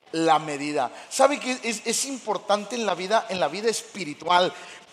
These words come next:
poder tener? Y, y hoy en este sermón, en este sermón voy a tumbar muchos, muchos paradigmas, muchos tabús dentro del cristianismo, muchas maneras de pensar muchas veces equivocadas dentro del cristianismo,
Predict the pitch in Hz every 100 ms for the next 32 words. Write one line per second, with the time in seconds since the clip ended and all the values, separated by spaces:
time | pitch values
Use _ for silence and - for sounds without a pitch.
0 | - 185 175 214 196 202 196 208 196 -
1 | - 202 202 202 262 285 226 226 226 262
2 | 220 165 156 165 156 170 196 269 233 240
3 | 160 160 180 - - - 185 220 185 226
4 | 190 196 214 - 190 196 220 220 233 214
5 | - 190 208 254 - - 202 170 175 214
6 | 208 220 214 - - - 190 226 254 -
7 | - 190 160 220 226 202 220 214 214 196
8 | 180 190 175 - 170 156 190 190 214 202
9 | - - - 233 233 285 208 196 196 233
10 | 240 220 214 170 160 196 220 214 196 254
11 | 254 202 226 233 202 208 165 156 147 202
12 | 214 208 190 - - - 185 262 254 214
13 | 185 160 165 170 - 151 156 220 233 233